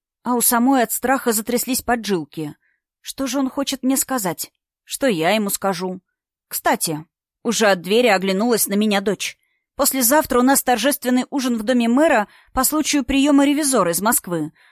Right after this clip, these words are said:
У оборотней каждый год проверки на предмет соблюдения их тайны".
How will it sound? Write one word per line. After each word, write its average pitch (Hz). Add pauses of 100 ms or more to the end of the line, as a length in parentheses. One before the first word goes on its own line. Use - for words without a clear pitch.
(260)
У 320
оборотней 294
каждый 254
год 247
проверки 214
на 190
предмет 190
соблюдения 180
их 190
тайны". 156